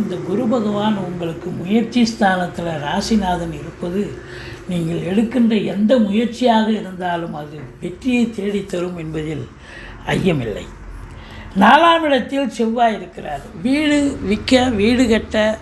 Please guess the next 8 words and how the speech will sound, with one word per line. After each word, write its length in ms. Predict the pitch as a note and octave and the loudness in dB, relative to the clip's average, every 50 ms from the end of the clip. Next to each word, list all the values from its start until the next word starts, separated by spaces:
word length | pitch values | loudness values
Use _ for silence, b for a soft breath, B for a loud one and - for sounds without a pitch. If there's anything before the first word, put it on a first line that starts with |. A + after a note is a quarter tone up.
| B B B B B B B B - | B B B B B B B B 0
வீ-, 260 | G#3+ A3 G3+ G3 F3+ | 2 2 4 2 2
அதாவது 480 | F3+ F#3+ G#3+ A3 G#3+ G3+ F#3+ F#3+ A#3+ B3+ - - - - - - - - - - - | 2 4 4 4 4 4 2 2 0 -2 -2 -4 -8 -14 -20 -20 -20 -20 -16 -6 0
உங்களுக்கு 560 | A3 A3 A3 G#3+ G#3 F#3+ F3 F3 - B3 B3+ A#3+ - - - - | 2 4 6 6 6 4 2 0 -2 -4 -4 -4 -6 -8 -12 -18
ஃப்ளாட் 400 | - - - G#3 G#3+ B3 A#3 - - | -8 -2 2 4 4 4 2 0 -2
ப்ரமோட்டர்ஸ், 600 | - G#3 G#3 G#3+ A3 A3 G3+ F3+ - A#3 A#3 A3+ - - F3 | -2 0 2 2 4 2 2 2 2 2 2 2 0 0 0
பில்டர்ஸ், 480 | F3+ G3+ G3+ F#3+ G#3 A3 A#3 A3+ - | 0 0 2 2 2 2 2 2 0
கட்டிட 340 | - F3 E3 - G#3 G#3 G#3+ | -2 -4 -2 -2 0 0 0
கலைஞர்கள், 680 | G3+ - G3 F#3+ G3 G3 G3+ F#3+ F3+ F#3 A3 A#3 A#3 | 0 0 0 0 0 0 0 0 0 0 0 0 -2